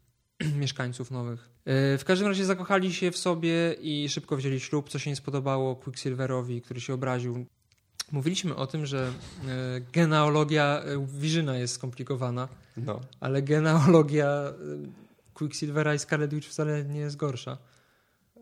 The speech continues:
Speaker 2: No.
Speaker 1: Bo kilkukrotnie się zmieniało, zmieniała ta historia. Kto jest ich
Speaker 2: Ich ojcem.
Speaker 1: ojcem, kto jest ich matką nawet też.
Speaker 2: Teraz dojdziemy do Bołwy?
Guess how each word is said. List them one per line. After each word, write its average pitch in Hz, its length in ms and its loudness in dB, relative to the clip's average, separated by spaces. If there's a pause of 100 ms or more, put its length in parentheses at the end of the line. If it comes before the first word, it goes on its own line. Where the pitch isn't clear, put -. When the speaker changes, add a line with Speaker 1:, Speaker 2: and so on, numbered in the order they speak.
(180)
Speaker 2:
No. 107 320 -2 (180)
Speaker 1:
Bo 135 200 -2
kilkukrotnie 143 720 -2
się 135 160 -4
zmieniało, 131 800 -2
zmieniała 139 360 -2
ta 123 100 -10
historia. 123 560 -4 (340)
Kto - 220 2
jest 143 420 2 (100)
ich 135 180 -4
Speaker 2:
Ich 120 120 -8
ojcem. 104 380 -6 (120)
Speaker 1:
ojcem, 160 400 6
kto - 120 -10
jest 139 80 -6
ich 135 80 -6
matką 147 380 -2
nawet 127 280 -4
też. - 300 -8 (220)
Speaker 2:
Teraz 104 200 -8
dojdziemy 107 320 -4
do 104 100 -6
Bołwy? 101 500 0